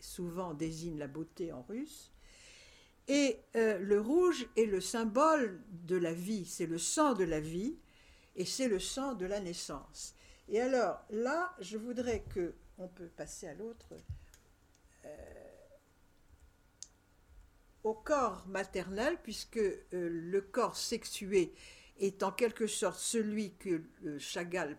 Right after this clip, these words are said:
porte en gloire dans À ma femme, et on passe à, euh, la, le corps maternel par, euh, évidemment, la consommation du mariage, dont le but,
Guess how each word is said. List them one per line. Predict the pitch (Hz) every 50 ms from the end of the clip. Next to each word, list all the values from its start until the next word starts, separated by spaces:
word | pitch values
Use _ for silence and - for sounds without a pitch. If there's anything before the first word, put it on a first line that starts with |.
| -
porte | - 202 185 - - -
en | 160 165
gloire | 165 160 175 170 180 170 156 135 139 147
dans | 147 165 151 139 -
À | - 151
ma | 143 147
femme, | - - - 269 277 311 339 359 330 330 - - - - - - - - - - - - - _ -
et | 170 196 - - - -
on | - 202 202
passe | 196 - - 294 320 330 302 - - - - -
à, | 214 226 254 269 294 311 302 - - -
euh, | 202 202 196 190 175 180 170 160 180 190
la, | 175 170 165 160 156 156 151 143 147 156
le | 151 151 147 147 - -
corps | - 254 240 208 170 160 175
maternel | 180 185 196 196 - 190 156 160 160 165 170 180 196 226 254 285 285 - - - - - _ _ - _ -
par, | - 254 269 294 302 311 311 294 302 302 294 - - - -
euh, | 190 185 -
évidemment, | - 190 180 175 180 170 175 165 170 175 196 220
la | 196 156 156
consommation | - 190 190 - - 190 165 160 165 - - 208 180
du | 165 160
mariage, | 147 143 139 160 156 175 180 185 202 226 226 - - - - - - - _ -
dont | 156 156 196 180
le | 170 165 160
but, | 147 151 165 240 311 269 - - - -